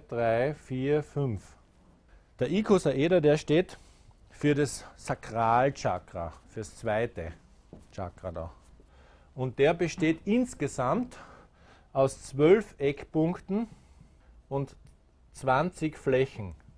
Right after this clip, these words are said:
Der Icosaeder ist auch der Körper, in dem sich die Emotionalität des, äh, ganzen Systems widerspiegelt. Es gibt fünf Grundemotionen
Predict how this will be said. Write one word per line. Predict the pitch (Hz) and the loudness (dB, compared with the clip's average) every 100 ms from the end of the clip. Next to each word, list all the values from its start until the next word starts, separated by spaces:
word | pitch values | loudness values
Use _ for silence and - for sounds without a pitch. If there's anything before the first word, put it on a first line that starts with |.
| - _ - - - | -20 _ -20 -20 -8
Der | 123 | -2
Icosaeder | 156 202 190 165 135 175 175 | 0 4 2 2 0 0 0
ist | 156 | 0
auch | 143 131 | -2 -2
der | 135 139 | -2 -2
Körper, | - 135 127 127 180 196 - - - | -2 0 0 0 -2 -4 -16 -20 -10
in | 135 | -4
dem | 131 160 | -2 -2
sich | 175 180 156 | -4 -6 -6
die | - 147 | -10 -6
Emotionalität | 151 170 180 170 156 139 131 131 131 - 151 175 - | -4 -2 -2 -4 -6 -2 -2 -2 -4 -4 -4 -4 -8
des, | 120 110 - - _ _ _ _ - | -12 -12 -14 -20 _ _ _ _ -18
äh, | - 110 | -10 -4
ganzen | 117 110 120 | -4 -4 -10
Systems | - 113 - 117 113 107 | -10 -12 -8 -8 -8 -8
widerspiegelt. | 107 101 - 95 82 85 - _ _ - _ - | -8 -8 -12 -14 -14 -14 -18 _ _ -20 _ -14
Es | 113 | -12
gibt | - 151 - - - - | -8 -8 -8 -20 -16 0
fünf | 190 233 214 - - _ _ _ _ | 2 2 -2 -8 -20 _ _ _ _
Grundemotionen | 127 131 196 214 - - 127 127 127 - 131 123 123 143 196 | -4 0 2 0 -8 -12 -8 -6 -8 -8 -6 -4 -4 -4 -6